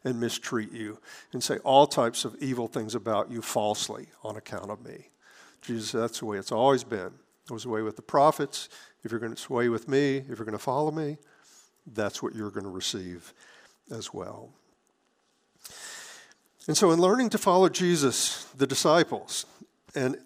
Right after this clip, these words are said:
all of us who want to follow him, we need to unlearn some, some deeply held attitudes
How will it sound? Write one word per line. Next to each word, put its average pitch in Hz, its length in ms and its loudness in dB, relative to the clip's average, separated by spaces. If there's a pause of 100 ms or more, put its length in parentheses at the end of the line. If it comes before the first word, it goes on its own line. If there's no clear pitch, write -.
(140)
all 160 200 6
of 170 80 8
us 175 240 8
who 156 80 -2
want 131 220 0
to - 60 -14
follow 120 320 4
him, 117 160 -2
we 147 120 2
need 170 160 4
to 175 140 0
unlearn 160 400 6
some, 131 320 0
some 117 260 0
deeply 165 400 0
held 143 260 2
attitudes 139 840 0